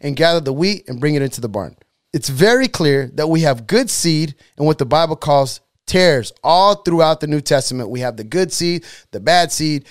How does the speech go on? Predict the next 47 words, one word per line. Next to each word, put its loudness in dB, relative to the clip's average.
the -12
tares, 2
and -8
you 0
also 0
talk -2
about -10
the -10
mustard -2
seed. -2
Like, -2
everything's -2
based -2
on -6
seeds. -6
It -8
even 2
says -2
if -6
you 0
had 0
the -12
faith -6
the -12
size -2
of -8
a -4
mustard -2
seed, -6
everything's 0
about 0
this -6
seed, -4
right? 0
And 2
here's 4
another 4
thing 0
to -2
think 2
about. -4
When 2
Jesus 0
said, 4
"If -4
you 0
had 0